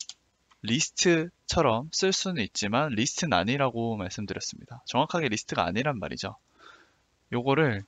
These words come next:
타입이라는, 어, 함수로 어떤 건지 한번 보면은, 어, 리스트가 아니라고 알려줍니다. 만약 이게 리스트다. 리스트면은 이걸 리스트화 시킬 수 있거든요.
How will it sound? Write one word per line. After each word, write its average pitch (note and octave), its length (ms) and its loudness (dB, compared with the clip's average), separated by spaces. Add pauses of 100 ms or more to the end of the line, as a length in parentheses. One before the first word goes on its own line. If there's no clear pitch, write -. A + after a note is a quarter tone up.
(640)
타입이라는, G#2 1600 -2 (260)
어, F2+ 160 -6
함수로 B2+ 580 -4 (540)
어떤 C3+ 280 -2
건지 A2+ 180 -2
한번 A#2 200 -4
보면은, G2 460 -2 (680)
어, C2+ 520 -4 (440)
리스트가 B2 520 2
아니라고 A2 680 0 (120)
알려줍니다. G#2+ 640 -4 (600)
만약 C#3 280 2
이게 B2 180 6
리스트다. - 580 0 (280)
리스트면은 C3 680 0 (300)
이걸 A#2+ 220 4
리스트화 C#3+ 580 4
시킬 - 220 2
수 - 140 0
있거든요. F2+ 400 -2